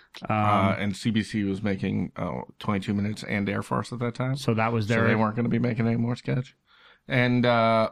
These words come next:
Speaker 2: mostly there just isn't, there isn't the viewership to go around. You know, like, most people watch American T V and not, not Canadian T V, so most networks make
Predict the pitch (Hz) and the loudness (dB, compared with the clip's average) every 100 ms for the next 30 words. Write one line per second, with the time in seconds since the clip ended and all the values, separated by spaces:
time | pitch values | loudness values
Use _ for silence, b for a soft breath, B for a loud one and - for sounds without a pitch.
0 | - 160 214 220 220 202 202 220 - 214 | -2 0 0 0 -2 -2 0 -2 0 0
1 | 202 190 - _ _ _ _ _ _ _ | 0 0 -4 _ _ _ _ _ _ _
2 | _ _ _ _ _ _ 117 156 190 202 | _ _ _ _ _ _ 0 2 4 2
3 | 214 151 127 151 147 135 131 - 113 107 | 2 2 4 6 4 2 0 0 0 0
4 | 98 - - 107 110 110 110 123 85 - | -4 -10 -4 0 2 2 2 0 -6 -8
5 | - 107 117 120 113 110 - - 110 127 | -4 0 2 4 2 0 -6 0 2 2
6 | - 131 120 104 101 107 101 101 98 101 | 2 2 4 2 2 0 0 0 0 -2
7 | 95 101 101 104 98 95 - _ b b | -2 -2 0 0 0 -2 -4 _ b b
8 | b - 98 92 98 95 95 101 101 107 | b -4 -4 0 0 2 0 0 0 -2
9 | - 101 107 104 - - 117 104 90 101 | 0 2 2 2 -4 -6 -2 0 0 -4
10 | - 92 92 - | -2 -2 -2 -4